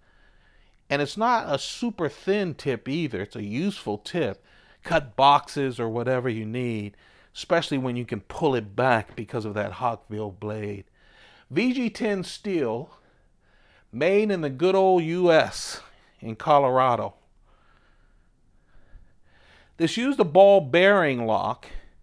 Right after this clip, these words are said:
Spyderco's ball bearing lock.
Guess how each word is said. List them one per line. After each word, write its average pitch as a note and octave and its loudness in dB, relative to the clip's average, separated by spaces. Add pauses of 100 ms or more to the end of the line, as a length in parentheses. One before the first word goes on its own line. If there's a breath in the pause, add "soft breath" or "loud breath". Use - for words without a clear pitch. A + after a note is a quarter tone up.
(2750 soft breath)
Spyderco's E3 2
ball A#2+ 0
bearing G#2+ -2
lock. F#2+ -10